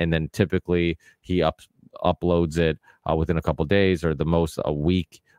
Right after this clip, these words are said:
onto our Odysee channel. We have an Odysee channel too. We ha-, we gotta get on Rumble. I was telling the guys, Sam, Mike, and, and Charlie, I'm like, "Rumble seems to be the next big, uh, video platform,"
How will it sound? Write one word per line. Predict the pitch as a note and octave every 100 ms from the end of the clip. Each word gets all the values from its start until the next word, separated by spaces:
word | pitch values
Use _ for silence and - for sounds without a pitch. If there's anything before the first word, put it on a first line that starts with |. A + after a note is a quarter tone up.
| -
onto | F2 E2 F2+
our | D#2+ B1
Odysee | D#2 F2 E2+ F2+
channel. | D#2+ F2+ E2+ E2
We | D2+ D2+
have | D2+
an | C2+
Odysee | D#2 D#2 - D#2+
channel | - D#2 D2
too. | F2
We | E2 F#2+
ha-, | B2
we | - A2+
gotta | B2+
get | F#2 F2+
on | D#2+
Rumble. | D#2+ D#2+ C#2+ D2 -
I |
was | E2+ -
telling | F2 D#2
the |
guys, | D2 D2 D2 -
Sam, | - D2+ D2+
Mike, | D2 D2 -
and, | C#2 -
and | D2+
Charlie, | D#2 D2 C#2+
I'm |
like, | D2 D2 _ - _ _ _ _ - -
"Rumble | G#2 B2+ A#2+ G#2+
seems | - G#2+ F2
to | G2
be | F#2+
the | E2 E2+
next | E2+ F2 - - - - - _ _ - D#2+
big, | G2 F#2 E2 F2+ - _
uh, | D#2+ D#2 D2
video | D2 F2 F2 E2
platform," | F2+ E2+ - F2+ F2 F2